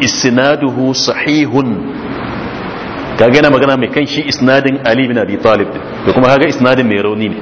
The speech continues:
To da haka ana aka samu me? Aka samu kuskure. An gane? Domin ka iya samun hadisi yana da hanyoyi da yawa, idan to ta wannan hanyar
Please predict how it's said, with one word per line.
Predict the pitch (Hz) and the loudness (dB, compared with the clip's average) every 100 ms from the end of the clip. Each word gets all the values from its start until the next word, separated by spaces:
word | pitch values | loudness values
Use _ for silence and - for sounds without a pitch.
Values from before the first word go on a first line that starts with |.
| - - - - - - - - | -12 -12 -10 -10 -10 -10 -10 0
To | 92 | 4
da | 120 | 4
haka | 135 117 | 4 4
ana | 127 | 4
aka | 143 | 2
samu | 139 127 | 2 2
me? | 135 - - - - | 0 -4 -10 -12 -2
Aka | 120 - | 0 2
samu | 101 101 | 2 0
kuskure. | 104 - 107 - - - - - - - - - - - - | -2 0 0 0 -6 -10 -10 -10 -10 -10 -10 -10 -10 -10 -4
An | - 101 | 0 4
gane? | 120 147 170 - - - - 95 | 4 4 2 -4 -8 -8 -4 2
Domin | 104 147 | 4 4
ka | 156 165 | 4 4
iya | 156 | 2
samun | 147 147 143 | 4 2 2
hadisi | 127 120 143 143 | 0 0 -2 -2
yana | 139 131 | -2 0
da | 113 | -2
hanyoyi | 120 139 139 139 | -2 0 0 2
da | |
yawa, | 123 135 107 | 0 0 -2
idan | 107 131 | -4 -4
to | 143 143 | -2 0
ta | 147 | 2
wannan | 151 147 | 2 2
hanyar | 135 147 143 | 0 -2 -2